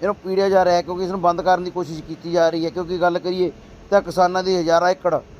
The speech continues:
ਫਸਲ ਜੋ ਤਬਾਹ ਹੋਣ ਦੇ ਕਗਾਰ 'ਤੇ ਜਾ ਪਹੁੰਚੀ ਹੈ, ਕਿਉਂਕਿ ਜਿੱਥੇ ਮੱਕੀ, ਨੀਰਾ ਚਾਰਾ ਜਾਂ ਹੋਰ ਜੀਰੀ ਵਗੈਰਾ ਲੱਗ ਚੁੱਕੀ ਸੀ, ਉਹ ਵੀ ਖਰਾਬ ਖਤਮ ਹੋ ਚੁੱਕੀ ਹੈ। ਕਿਉਂਕਿ ਗੱਲ ਕਰੀਏ, ਸੀਜ਼ਨ ਜ਼ੋਰਾਂ 'ਤੇ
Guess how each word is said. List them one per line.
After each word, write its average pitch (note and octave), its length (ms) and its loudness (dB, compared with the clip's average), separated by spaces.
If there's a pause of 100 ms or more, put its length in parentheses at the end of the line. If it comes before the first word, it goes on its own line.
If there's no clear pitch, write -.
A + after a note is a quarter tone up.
(220)
ਫਸਲ F3 240 2
ਜੋ G3 120 0
ਤਬਾਹ F#3 300 4
ਹੋਣ F3+ 160 2
ਦੇ F#3 80 -6
ਕਗਾਰ E3 320 2
'ਤੇ F3 80 -6
ਜਾ E3+ 160 4
ਪਹੁੰਚੀ E3 380 -6
ਹੈ, D3+ 80 0
ਕਿਉਂਕਿ E3+ 420 -6
ਜਿੱਥੇ F#3 220 -4
ਮੱਕੀ, F3 460 -4 (720)
ਨੀਰਾ F3 280 4
ਚਾਰਾ F#3+ 400 4
ਜਾਂ F3 180 2
ਹੋਰ F3+ 320 2
ਜੀਰੀ D#3+ 300 -4
ਵਗੈਰਾ F3+ 260 2
ਲੱਗ E3+ 180 4 (120)
ਚੁੱਕੀ F3+ 260 -8
ਸੀ, D#3 160 -8
ਉਹ F#3 160 0
ਵੀ G3 180 -2 (380)
ਖਰਾਬ F3 480 4
ਖਤਮ F#3 160 -8
ਹੋ F3+ 100 -4
ਚੁੱਕੀ E3 300 -8
ਹੈ। E3 80 0
ਕਿਉਂਕਿ F3+ 220 -10
ਗੱਲ F#3 240 0
ਕਰੀਏ, F3 200 -4
ਸੀਜ਼ਨ E3+ 300 -6
ਜ਼ੋਰਾਂ F3 280 2
'ਤੇ E3 200 -4